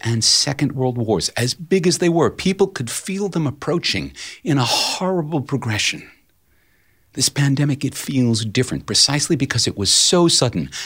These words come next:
and so total. From nowhere to everywhere, from nothing to everything. It's this suddenness. It's a new part of our future.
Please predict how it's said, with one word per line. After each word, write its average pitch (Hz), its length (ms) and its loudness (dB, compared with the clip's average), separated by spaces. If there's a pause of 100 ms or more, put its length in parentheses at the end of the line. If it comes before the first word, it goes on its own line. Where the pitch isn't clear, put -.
and 113 180 2
so 170 340 4
total. - 460 0 (420)
From 147 440 2
nowhere 165 680 0
to - 140 -6 (100)
everywhere, 92 480 -2
from 120 400 2
nothing 127 560 0
to - 240 -2 (160)
everything. 92 580 -6
It's - 220 -4 (200)
this 233 340 4 (180)
suddenness. - 800 0 (920)
It's - 160 -2
a 120 60 2
new 127 320 2
part 87 420 -6
of - 220 -12
our 87 220 -2
future. - 580 -6